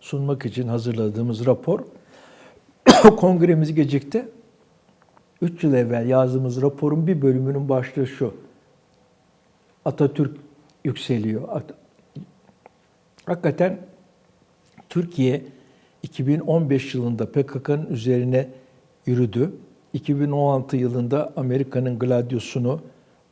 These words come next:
o yerle bir etti. Türk ordusu o Gladio'nun,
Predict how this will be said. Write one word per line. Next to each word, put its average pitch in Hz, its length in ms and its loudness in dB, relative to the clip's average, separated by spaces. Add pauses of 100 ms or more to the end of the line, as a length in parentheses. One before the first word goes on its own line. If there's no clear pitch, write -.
o 143 60 -6
yerle 123 420 2
bir 127 100 4
etti. 127 480 0 (720)
Türk 147 260 -2
ordusu 135 640 2 (640)
o 131 220 -4
Gladio'nun, 135 560 0